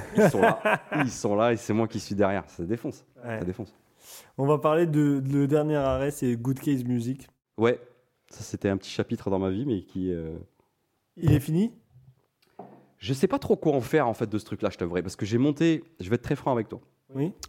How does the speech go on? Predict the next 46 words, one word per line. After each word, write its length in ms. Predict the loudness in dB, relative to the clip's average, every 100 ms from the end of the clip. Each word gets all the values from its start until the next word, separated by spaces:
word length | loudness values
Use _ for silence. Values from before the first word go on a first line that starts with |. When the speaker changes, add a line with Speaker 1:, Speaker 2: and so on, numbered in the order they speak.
| -20 -20 -20 _ _
Speaker 1:
J'ai 420 | -6 2 4 4 4
monté 280 | 0 2 0
Good 180 | -2
Case 180 | -6 -2
Music 440 | 0 0 -4 -6 -4
à 80 | 0
l'après 320 | 0 0 0
la 80 | 0
tournée 280 | 0 0 0
de 40 |
De 80 | 2
La 100 | 0
Soul. 180 | 0 -4 -6 _ _ _ -4
Speaker 2:
D'accord. 340 | -2 -2 -4 -8
Speaker 1:
Parce 140 | -12 -4
que 100 | 0
la 80 | 0
tournée, 280 | 0 -2 0
pareil, 260 | -2 -2 -4
on 40 |
a 40 | -6
fait 120 | -8
je 80 | -16
sais 140 | -16
plus 120 | -10
combien, 240 | -6 -2 -2
une 120 | -6
dizaine 460 | -8 -6 -2 -2
ou 40 | -2
une 80 | -4
vingtaine 260 | -4 -4
de 80 | -2
dates. 220 | -2 0
Speaker 2:
Bah, 160 | 2 2
de 140 | 2
Speaker 1:
Très 0 |
bien. 80 | 0 2
Speaker 2:
deux 60 | 2
mille 100 | 2
douze 180 | 0
jusqu'à 240 | 0 -2 -2
deux 120 | -2
mille 340 | -4 -4 -6 -6
quatorze 420 | -8 -8 -8 -8
peut-être. 280 | -10 -8 -8
Speaker 1:
Ouais. 120 | -6